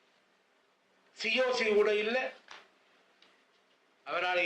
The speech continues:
ஏதும் என்றால் அதை அகற்றி மக்களுக்கு நல்ல சிறந்த இராணுவத்தை அகற்றினார் என்ற ஒரு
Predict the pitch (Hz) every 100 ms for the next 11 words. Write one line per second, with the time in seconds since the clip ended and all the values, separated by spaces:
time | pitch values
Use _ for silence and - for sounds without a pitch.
0 | 196 240 247 233 220 208 180 - - -
1 | - - _ _ _ - 143 175 160 165
2 | 214 220 175 117 - - _ _ _ _
3 | _ _ _ _ _ _ _ _ _ -
4 | 135 - 226 226 226 254 277 - - _
5 | _ 156 151 202 214 190 214 247 247 254
6 | 226 - - _ _ _ _ _ _ _
7 | _ _ _ _ _ _ - - _ _
8 | _ _ 156 196 233 233 233 214 170 233
9 | 233 254 240 233 233 233 226